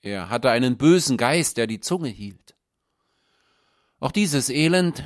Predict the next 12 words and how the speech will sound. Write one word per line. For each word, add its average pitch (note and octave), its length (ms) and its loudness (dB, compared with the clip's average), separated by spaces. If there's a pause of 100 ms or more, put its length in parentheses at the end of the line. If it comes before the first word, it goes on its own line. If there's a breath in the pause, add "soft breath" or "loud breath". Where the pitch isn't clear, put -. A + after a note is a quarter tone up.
nahm C#3 260 0
Jesus C3+ 480 -4
weg, E3 420 -6
und G#2+ 180 -10
der A#2 80 -2
Stumme F#3 420 2
konnte E3+ 340 0
wieder D#3+ 220 -2
reden. F#3+ 360 -12 (880)
Viele D3+ 300 0
sahen F3 340 4
das, C3+ 340 0